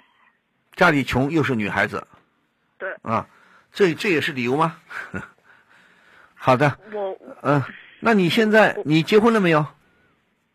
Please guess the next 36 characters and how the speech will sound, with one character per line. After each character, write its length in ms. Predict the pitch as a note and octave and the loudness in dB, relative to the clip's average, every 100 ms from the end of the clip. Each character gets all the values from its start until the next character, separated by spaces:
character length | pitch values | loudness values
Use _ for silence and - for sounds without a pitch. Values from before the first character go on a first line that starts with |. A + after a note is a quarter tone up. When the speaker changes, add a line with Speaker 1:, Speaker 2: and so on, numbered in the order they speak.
| _ _ _ _ _ _ _ _ _ _ | _ _ _ _ _ _ _ _ _ _
Speaker 2:
没 240 | G3+ G3 | -12 -8
有。 160 | G#3 G3 - - - _ _ _ _ _ _ | -6 -8 -12 -20 -20 _ _ _ _ _ _
Speaker 1:
你 240 | - D3+ | -2 0
今 160 | D#3+ G#3+ | 2 0
年 120 | G#3 | 2
多 140 | E3 | 2
大 140 | D3+ C3 | 4 2
了？ 200 | G#2+ - _ _ _ _ _ _ _ _ _ _ _ _ _ _ _ _ _ | 0 -10 _ _ _ _ _ _ _ _ _ _ _ _ _ _ _ _ _
Speaker 2:
二 180 | - A#3+ | -8 -6
十 180 | A3+ G#3 | -8 -14
来 180 | G3 G3 | -12 -12
岁。 120 | G3+ - _ - _ _ | -12 -16 _ -20 _ _
Speaker 1:
不 100 | - | 0
是， 60 | F#3+ | 2
你 80 | E3 | 4
工 200 | G#3+ A#3+ | 2 2
作 100 | A3+ | 2
了 80 | F#3 | 4
没 120 | D#3+ | 2
有？ 180 | C#3+ C3+ _ _ _ _ _ _ _ _ _ _ _ _ - | 0 -4 _ _ _ _ _ _ _ _ _ _ _ _ -10
Speaker 2:
工 220 | C4 B3+ | -10 -6
作 160 | C4+ | -6
了。 140 | A#3+ F#3+ - _ _ _ | -6 -8 -16 _ _ _
Speaker 1:
好 200 | - - | -10 -6
的， 160 | A2 A#2+ - _ _ _ _ | -4 -4 -8 _ _ _ _
那 160 | F#3+ | -4
你 160 | G#3 D3+ | -2 -4
觉 140 | C3+ G3 | 0 0
得 140 | G3 | 0
你 140 | D#3 | -2
现 120 | C#3 G#3 | -2 -2
在 100 | D#3 | -2
怎 80 | |
么 80 | D3+ | -4
想 220 | - C3 | -2 0
呢？ 140 | C3 | -2